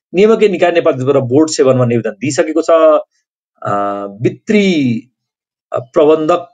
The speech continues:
बिक्री होला यो बिक्रीले, बिक्री प्रबन्धक नबिल इन्भेस्टमेन्ट ब्याङ्किङ लिमिटेड रहेको छ। हकप्रस्या निष्कासन गर्न सेभनबाट स्वीकृति पाएपछि कम्पनीले चालिस लाख किता हकप्रस्या निष्कासन गर्नेछ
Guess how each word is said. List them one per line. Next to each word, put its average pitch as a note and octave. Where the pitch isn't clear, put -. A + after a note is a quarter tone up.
बिक्री E3+
होला A#2
यो D3+
बिक्रीले, A#2
बिक्री E3+
प्रबन्धक C3+
नबिल C#3+
इन्भेस्टमेन्ट C3
ब्याङ्किङ A#2
लिमिटेड A2
रहेको D3+
छ। C3
हकप्रस्या D#3
निष्कासन B2
गर्न A#2
सेभनबाट A#2+
स्वीकृति A3+
पाएपछि C3
कम्पनीले B2
चालिस D#3+
लाख E3
किता C3+
हकप्रस्या B2
निष्कासन C3+
गर्नेछ C3